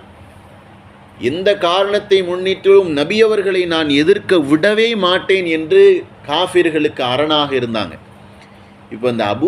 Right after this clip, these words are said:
தாலிப் ரலிய-, அபூ தாலிபும் வஃபாத் ஆயிட்டாங்க. இவங்களுடைய வஃபாத்துக்கு பிறகு காஃபிர்களும் மக்கத்து குறைஷிகளும் அவிழ்த்து விட்டதை போல நபி ஸல்லல்லாஹு அலைஹி வஸல்லம் அவர்களுக்கு அடுத்து, அடுத்து,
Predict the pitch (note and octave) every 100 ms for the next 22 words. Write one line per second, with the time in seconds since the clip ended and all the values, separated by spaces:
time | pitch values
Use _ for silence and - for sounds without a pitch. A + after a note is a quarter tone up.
0 | G3+ F#3 E3+ E3+ D#3 D3 D3 C#3 - -
1 | B2+ E3+ F3+ E3+ D#3+ D3 D#3+ C3+ C3 B2+
2 | - G2+ G2 - - - - - - -
3 | - - - - - - - - - -
4 | - G#2 D#3 E3 C#3+ B2+ B2 A#2+ A#2+ F3+
5 | F#3+ F#3 - C#3 C3 B2+ C3+ A#2+ F#2+ F#2+
6 | F#2+ - - - - - B2+ F3+ F#3 F3+
7 | D#3 C#3+ C#3 A#2+ G2+ - - - - G#2+
8 | A#2 F#3 F#3+ - C3 C#3 E3 F#3+ - E3
9 | D3 C#3+ A#2+ - - - - - A2+ D3+
10 | A#3 A3+ G#3 G3 F#3+ F3 D#3+ C3 C3 C3+
11 | B2+ B2 - A2 F3 F#3+ F#3+ F#3 F3 E3
12 | D#3 D3+ C#3 C#3 C#3 B2+ A#2+ - A2 D3+
13 | G3+ G3 E3+ G3 F#3